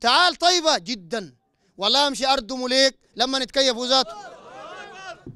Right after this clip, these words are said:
قلت لك ما، الحمد لله والصلاة والسلام على رسول الله. دعاني عبد الحي وهو من أكبر المبتدعة في هذه ال-، أكيد ما تك-، ما تكفل الخط يا زول، دقيقة.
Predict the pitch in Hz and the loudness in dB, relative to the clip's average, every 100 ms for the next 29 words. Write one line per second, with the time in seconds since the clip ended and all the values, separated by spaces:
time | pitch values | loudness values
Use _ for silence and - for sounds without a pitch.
0 | - 269 294 311 330 339 349 - 214 196 | -16 -6 2 4 6 6 4 2 -4 0
1 | 330 294 277 285 269 240 254 247 233 247 | 0 0 2 2 2 -2 -2 -2 -4 -4
2 | 240 208 196 196 208 247 208 202 226 190 | -4 -6 -6 -6 -2 -2 0 -4 -4 -6
3 | 175 185 151 233 254 - _ _ 185 226 | -6 -6 0 0 0 -8 _ _ 2 4
4 | 233 233 269 226 214 202 175 233 226 208 | 4 2 0 2 -2 -2 0 6 8 8
5 | 196 220 202 196 220 294 269 294 294 269 | 6 4 2 0 0 2 2 2 2 2
6 | 294 311 254 269 247 262 226 202 196 233 | 0 0 0 -4 -4 -4 -2 -2 -4 -4
7 | 202 | -6